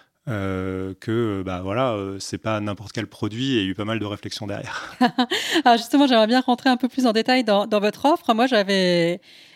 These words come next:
Speaker 2: une idée assez négative, à vrai dire, des kits à cuisiner, parce que j'en avais essayé, euh, plusieurs dans le passé, et à chaque fois, j'étais un peu déçue. J'étais déçue parce qu'on trouve, euh, des produits dont on sait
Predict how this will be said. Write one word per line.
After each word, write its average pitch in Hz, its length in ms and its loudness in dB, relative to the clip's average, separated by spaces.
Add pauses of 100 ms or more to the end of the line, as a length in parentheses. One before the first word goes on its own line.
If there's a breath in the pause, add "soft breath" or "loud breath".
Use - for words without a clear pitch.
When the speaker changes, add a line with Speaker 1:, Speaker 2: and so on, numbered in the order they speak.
(100)
Speaker 2:
une 202 160 4
idée 254 180 6
assez 240 300 2
négative, 233 520 0
à 190 60 2
vrai 175 140 2
dire, 214 120 0
des 180 140 0
kits - 180 -6
à 202 60 2
cuisiner, 185 380 0
parce 311 100 0
que 190 80 -6
j'en 190 60 2
avais 170 180 2
essayé, 196 420 -2
euh, 170 200 0
plusieurs 226 500 0
dans 185 140 0
le 175 80 -2
passé, 180 320 0
et 285 140 4
à 202 60 4
chaque 185 180 -2
fois, 254 100 0
j'étais 214 200 -2
un 185 100 0
peu 254 180 0
déçue. 214 460 -2 (360 loud breath)
J'étais 208 200 -2
déçue 254 440 0
parce 214 160 -2
qu'on 190 120 -4
trouve, 233 340 -2
euh, 180 260 4
des 208 140 -2
produits 233 380 0
dont 214 100 -2
on 185 40 0
sait 180 180 -6